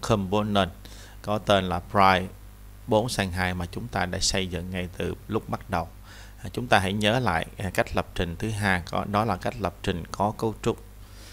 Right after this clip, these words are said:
À, chúng ta sử dụng các thành phần component. Và trong đây chúng ta chỉ sử dụng một cái component, đó là mã hóa bốn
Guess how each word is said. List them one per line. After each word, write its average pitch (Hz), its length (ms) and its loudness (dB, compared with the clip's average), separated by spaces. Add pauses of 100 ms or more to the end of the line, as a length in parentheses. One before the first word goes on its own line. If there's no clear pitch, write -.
(240)
À, 90 220 -4
chúng 107 120 -6
ta 101 100 2
sử - 200 4
dụng 104 240 0
các 110 200 -4
thành 87 160 -4
phần 82 240 -6 (100)
component. 95 680 0 (760)
Và 95 80 0
trong 101 200 0
đây 101 120 4
chúng 113 160 -4
ta 107 140 0
chỉ 107 180 -2
sử - 200 2
dụng 104 300 0
một 85 140 -6
cái 107 80 -2
component, 98 680 0
đó 95 100 0
là 101 180 0
mã 87 240 -2
hóa 101 340 0
bốn 107 340 -2